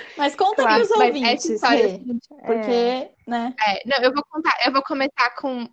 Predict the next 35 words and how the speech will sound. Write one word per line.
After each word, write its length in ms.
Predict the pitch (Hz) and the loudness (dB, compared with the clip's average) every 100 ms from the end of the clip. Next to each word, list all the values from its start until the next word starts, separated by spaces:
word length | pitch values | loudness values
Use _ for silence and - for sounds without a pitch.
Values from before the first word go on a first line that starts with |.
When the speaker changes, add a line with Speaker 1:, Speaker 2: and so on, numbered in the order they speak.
| _ | _
Speaker 2:
não, 140 | 247 | -6
então, 320 | 220 220 196 185 - | -4 -4 -4 -4 -8
tem 100 | - | -6
que 60 | 240 | -4
selecionar, 500 | 240 240 240 247 220 | -2 -2 -2 -2 -4
senão 180 | - 220 | -6 -8
eu 20 | |
ficaria 320 | - 277 226 | -4 -2 0
aqui 240 | 233 - - | 2 0 2
<laughs> 80 | - 370 - 294 | -2 0 0 -2
contando 140 | 254 | -4
mil 200 | 240 247 | -8 -6
e 80 | 302 | -6
uma 140 | 269 | -6
histórias 340 | 302 330 214 220 | -4 0 0 -2
do 60 | |
meu 160 | 226 220 | -6 -8
primeiro 320 | 233 220 220 | -6 -6 -4
ano. 120 | 208 - - - - | -4 -6 -14 -12 0
Como 200 | 254 330 | 2 4
passar 300 | 302 294 247 | 2 2 2
vergonha 340 | 247 220 220 | 0 0 0
no 80 | 233 | 0
seu 160 | 240 226 | -2 -2
primeiro 360 | 240 226 220 | -2 -2 -4
dia 160 | 208 226 | -2 -4
de 120 | 247 | -2
aula. 180 | 202 294 | -4 -6
Speaker 1:
<laughs> 520 | - 294 _ _ _ | -12 -20 _ _ _
Speaker 2:
Mas 160 | 233 226 | -2 0
essa 340 | 233 240 302 | 0 2 2
de 80 | 240 | 0
chegar 280 | 240 - 214 | -2 -2 -2
às 60 | 226 | -2
seis 200 | 220 214 | -4 -8